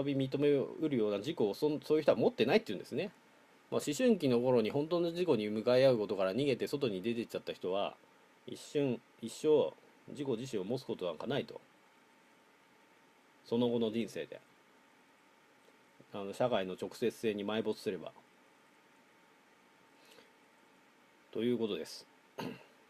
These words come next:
で、続きです。こういう種類の絶望はある程度風刺を加えることなしに真実に描写することは不可能である。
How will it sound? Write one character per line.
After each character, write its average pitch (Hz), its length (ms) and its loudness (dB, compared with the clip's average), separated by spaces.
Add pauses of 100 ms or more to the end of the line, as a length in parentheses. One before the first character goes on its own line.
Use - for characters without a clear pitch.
(280)
で、 107 100 -2
続 120 240 -4
き 120 60 -2
で 113 100 4
す。 - 100 -18
こ 160 180 2
う 185 60 6
い 185 100 8
う 185 60 6
種 196 140 0
類 147 200 4
の 123 140 2
絶 117 260 2
望 135 200 2
は 135 140 8
あ 156 40 6
る 135 160 2
程 120 180 4
度 110 200 4
風 131 180 -2
刺 131 140 -4
を 127 100 0
加 123 220 2
え 127 40 4
る 127 80 0
こ 123 80 -4
と 107 100 -2
な 113 140 -2
し 98 120 -8
に 98 120 -4
真 127 220 -2
実 98 260 -10
に 92 140 -4
描 110 160 -2
写 113 160 -2
す - 80 -6
る 113 80 -4
こ 110 120 -4
と 92 80 -2
は 85 60 -2
不 - 80 -12
可 120 120 2
能 98 140 -2
で 90 100 0
あ 92 40 2
る。 82 80 -4